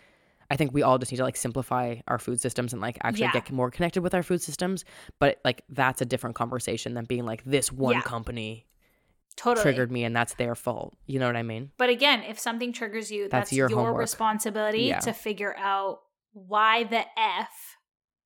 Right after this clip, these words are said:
Speaker 1: That bothered you so much.
Speaker 2: that
Speaker 1: And, and come
Speaker 2: hit
Speaker 1: at it
Speaker 2: you
Speaker 1: with a
Speaker 2: so
Speaker 1: place of
Speaker 2: hard.
Speaker 1: compassion and with curiosity.
Speaker 2: Yeah. And also sit in the shit.
Speaker 1: Ooh,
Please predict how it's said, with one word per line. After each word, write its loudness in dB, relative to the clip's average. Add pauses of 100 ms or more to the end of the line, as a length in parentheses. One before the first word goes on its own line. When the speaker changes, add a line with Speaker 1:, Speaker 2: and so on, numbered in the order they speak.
Speaker 1:
That 0
bothered 0
you -4
so -8
much. 2
Speaker 2:
that -2
Speaker 1:
And, 4
and 4
come 8
Speaker 2:
hit 10
Speaker 1:
at 8
it 0
Speaker 2:
you 4
Speaker 1:
with 6
a 0
Speaker 2:
so -2
Speaker 1:
place 4
of -2
Speaker 2:
hard. 0
Speaker 1:
compassion 4
and 2
with -2
curiosity. -2 (800)
Speaker 2:
Yeah. 2 (680)
And -8
also -4
sit 0
in -6
the -2
shit. 0 (420)
Speaker 1:
Ooh, -2